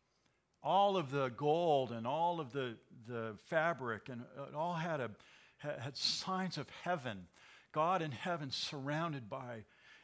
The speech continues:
angels. In John one fourteen, the Bible says, The Word became flesh and dwelt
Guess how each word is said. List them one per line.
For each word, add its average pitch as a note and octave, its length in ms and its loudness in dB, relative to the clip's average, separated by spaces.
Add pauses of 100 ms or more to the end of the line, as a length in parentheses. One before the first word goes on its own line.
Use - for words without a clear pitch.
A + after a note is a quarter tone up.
(160)
angels. C3+ 800 -2 (2500)
In A2 80 -12
John D3 380 0
one C#3+ 200 2
fourteen, B2+ 800 -4 (760)
the B2 60 -12
Bible B2 300 -2
says, - 360 -6
The B2 100 -10
Word C#3+ 460 -4
became C#3 460 -8 (220)
flesh C3+ 480 2
and A#2 160 -8
dwelt B2+ 520 -2